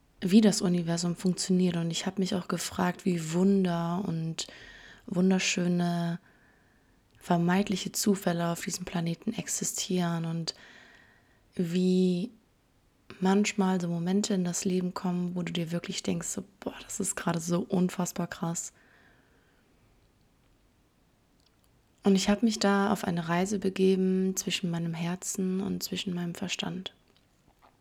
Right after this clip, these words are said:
Und gerade wenn's um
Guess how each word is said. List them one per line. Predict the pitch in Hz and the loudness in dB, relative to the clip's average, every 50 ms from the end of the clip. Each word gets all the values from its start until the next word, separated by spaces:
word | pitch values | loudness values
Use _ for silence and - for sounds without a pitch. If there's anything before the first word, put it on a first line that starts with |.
| _ _ _ _ _ - - _ _ _ _ - - - - - - - - - - _ _ _ _ _ _ _ _ _ _ _ _ _ _ _ _ _ _ | _ _ _ _ _ -20 -20 _ _ _ _ -14 -14 -14 -16 -20 -20 -20 -20 -20 -20 _ _ _ _ _ _ _ _ _ _ _ _ _ _ _ _ _ _
Und | - 196 196 190 | 0 0 2 2
gerade | - 185 180 180 190 208 220 208 | 2 2 4 4 4 4 4 4
wenn's | 190 190 185 185 185 180 - - - - - - _ | 4 6 6 4 4 2 0 -2 -4 -6 -8 -12 _
um | - 185 185 180 180 180 180 180 180 180 185 180 208 | 0 2 2 4 4 2 2 2 0 -2 -2 -4 -4